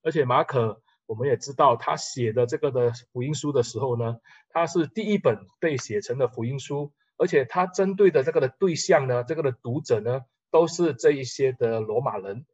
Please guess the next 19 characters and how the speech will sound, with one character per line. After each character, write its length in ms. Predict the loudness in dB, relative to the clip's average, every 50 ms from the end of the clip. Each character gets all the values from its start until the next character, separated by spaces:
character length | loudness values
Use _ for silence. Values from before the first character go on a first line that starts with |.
| _ _ _ _ _
啊， 100 | -10 -10 -10 -10 -12
所 220 | -10 -4 -2 -2
以 40 | -2
呢， 180 | 0 0 -2 -2
他 220 | 0 0 0 0
都 180 | 2 2 4 4
不 360 | 4 4 2 -4 -16 -18 -10
拖 180 | -2 -2 0 0
泥 120 | 0 -2
带 180 | 2 2 2 2
水， 300 | 0 -2 -8 -10 -10 _ _ _ _ _ _ _ _ _
把 280 | -4 -4 -2 -2 -4 -8 -10 -6
耶 140 | -2 -2 -2
稣 300 | -2 -2 -4 -4 -4 -2
真 220 | -2 -2 -2 0
正 160 | 0 -2 0
的 100 | 0 0
工 280 | 0 2 0 0 0 0
作、 320 | 2 4 4 2 2 -4